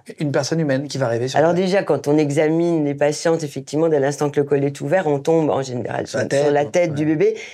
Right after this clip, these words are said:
Speaker 2: Mais une tête, ça reste quelque chose de lisse, de, de, on n'a pas ce sentiment, même si on sent des petits cheveux.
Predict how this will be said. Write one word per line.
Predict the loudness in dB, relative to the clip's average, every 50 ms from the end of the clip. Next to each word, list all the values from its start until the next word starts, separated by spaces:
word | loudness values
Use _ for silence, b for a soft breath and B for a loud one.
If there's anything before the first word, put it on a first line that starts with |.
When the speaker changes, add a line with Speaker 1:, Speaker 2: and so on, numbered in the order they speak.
| B B 0
Speaker 2:
Mais | 2 4 4
une | 4 2 0
tête, | 0 0 0 0 0
ça | 0 0
reste | 2 2 0 0 -2 -2
quelque | -2 -2 -2 0 -2
chose | -2 0 0 0 0 0
de | 2 2 2
lisse, | 2 0 0 -2 -2 -2 -2 -2 -2
de, | 0 0 0
de, | 2 0 -2 -2 B B B B B B
on | -2 2
n'a | 2 2 2
pas | 2 2 0
ce | 0 -2 -10 -8
sentiment, | -2 -2 -2 0 0 0 2 2 2
même | 2 0
si | -4 -6 -6
on |
sent | -2 0 0
des | 0 0
petits | -2 -4 -8 -6 -4
cheveux. | -6 -2 0 2 2 2